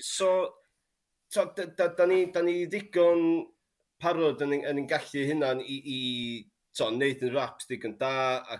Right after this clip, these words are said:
cynnal y gynulleidfa. Ond mewn rap byw, so, pa-, so, y peth mwyaf ydi jyst bod pawb yn cael hwyl, bod pawb yn cael parti.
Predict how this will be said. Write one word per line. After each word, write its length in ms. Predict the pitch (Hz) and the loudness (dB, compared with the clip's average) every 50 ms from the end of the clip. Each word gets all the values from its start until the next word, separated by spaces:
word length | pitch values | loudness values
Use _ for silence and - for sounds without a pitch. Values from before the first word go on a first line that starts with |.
| - - | -14 -10
cynnal 340 | - 143 135 123 120 113 113 | -6 -4 0 0 0 0 -2
y 40 | 110 | -4
gynulleidfa. 720 | 123 117 117 113 - 139 143 139 - - - 101 98 90 90 - _ _ _ _ _ _ - | -4 -4 -4 -4 -4 -4 -6 -6 -8 -8 -6 -6 -6 -6 -8 -10 _ _ _ _ _ _ -6
Ond 160 | 147 147 156 | -4 2 6
mewn 220 | 196 196 190 180 170 | 8 8 8 8 4
rap 300 | 160 185 180 170 - - _ - | 2 0 0 0 -4 -8 _ -2
byw, 460 | 175 180 170 147 123 117 110 107 104 101 - | -2 0 0 0 0 -2 -2 -6 -8 -12 -8
so, 140 | - 131 120 | -6 -6 -4
pa-, 140 | - 127 - 120 127 - _ - | -4 -6 -8 -8 -14 -20 _ -6
so, 160 | - 156 139 127 131 | -2 -2 -2 -2 -2
y 20 | 127 | -4
peth 180 | - 147 147 - | -6 -6 -4 -2
mwyaf 320 | 170 180 175 151 120 - | 0 0 2 2 0 0
ydi 140 | - 110 104 104 101 98 95 - _ - | -2 -4 -6 -4 -6 -6 -10 -12 _ -14
jyst 160 | 120 - - _ _ _ | -12 -12 -14 _ _ _
bod 160 | - 120 117 - | -12 -10 -6 -4
pawb 240 | 139 135 135 - | -4 -4 -2 -4
yn 80 | 117 110 | -6 -6
cael 160 | - 110 110 | -6 -6 -6
hwyl, 400 | 117 139 143 139 135 131 123 117 - | -4 -4 -2 0 0 0 -2 -2 -6
bod 100 | - _ | -8 _
pawb 180 | 131 123 120 117 113 | -2 -2 -2 -2 -4
yn 20 | |
cael 160 | 117 113 - | -6 -6 -4
parti. 500 | - 135 131 - - - - - 107 98 | -6 -6 -6 -6 -8 -12 -10 -6 -4 -4